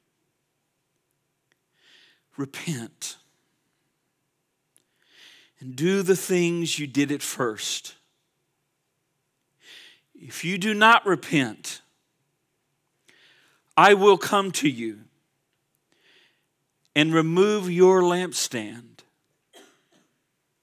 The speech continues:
from its place. But you have this in your favor. You hate the practice of the Nicolaitans, which I also hate.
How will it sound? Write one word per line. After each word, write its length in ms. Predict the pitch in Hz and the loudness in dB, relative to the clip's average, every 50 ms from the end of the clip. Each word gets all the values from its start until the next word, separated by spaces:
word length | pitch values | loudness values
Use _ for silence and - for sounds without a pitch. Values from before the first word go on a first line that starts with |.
| _ _ _ _ _ _ _ _ _ _ _ _ _ _ _ _ _ _ _ | _ _ _ _ _ _ _ _ _ _ _ _ _ _ _ _ _ _ _
from 440 | _ - - - - 143 139 139 131 | _ -18 -16 -10 -6 -6 -6 -6 -6
its 280 | 92 120 123 123 - | -8 -8 -8 -8 -8
place. 880 | - - - - 120 110 104 95 101 104 - - - - - - - - _ _ _ _ _ _ _ _ _ _ _ _ _ _ _ _ _ _ _ _ _ _ _ _ _ _ _ _ _ _ _ _ _ _ _ _ _ _ _ _ - | -10 -12 -12 -10 -10 -8 -8 -10 -10 -10 -8 -6 -6 -6 -8 -10 -12 -16 _ _ _ _ _ _ _ _ _ _ _ _ _ _ _ _ _ _ _ _ _ _ _ _ _ _ _ _ _ _ _ _ _ _ _ _ _ _ _ _ -10
But 140 | 131 - - | -8 -2 2
you 80 | 170 | 4
have 160 | 170 175 170 | 4 4 6
this 240 | 165 208 220 208 - | 8 6 6 8 4
in 80 | 208 185 | 4 4
your 140 | 190 185 175 | 4 2 2
favor. 600 | - - 196 190 190 175 123 127 117 87 - - _ _ _ _ _ _ _ _ _ _ _ _ _ _ _ _ _ _ _ _ _ _ _ _ _ | 4 6 8 8 8 6 6 0 -6 -8 -10 -14 _ _ _ _ _ _ _ _ _ _ _ _ _ _ _ _ _ _ _ _ _ _ _ _ _
You 160 | - 151 170 | -4 0 0
hate 280 | 170 165 214 226 220 - | 4 6 4 4 4 2
the 80 | 214 170 | -2 -2
practice 640 | - - 208 196 202 202 - 208 196 180 - - - - _ - | 4 6 6 6 6 6 4 2 2 2 0 -6 -10 -16 _ -6
of 120 | 165 160 | -4 0
the 100 | 160 180 | 2 2
Nicolaitans, 1120 | 185 190 190 190 190 180 180 185 185 180 165 170 - 165 147 143 147 131 - - - - - _ _ _ _ _ _ _ _ _ _ _ _ _ _ _ _ _ | 4 4 4 6 6 6 8 8 8 8 6 4 2 0 0 0 -2 -4 -4 -4 -4 -6 -10 _ _ _ _ _ _ _ _ _ _ _ _ _ _ _ _ _
which 200 | - 113 - - | -12 -8 -2 0
I 100 | 127 127 | 0 0
also 440 | 120 107 123 117 107 - - 107 95 | 0 -2 -4 -4 -6 -8 -10 -12 -14
hate. 440 | 90 101 101 92 92 - _ - | -14 -14 -14 -14 -16 -20 _ -20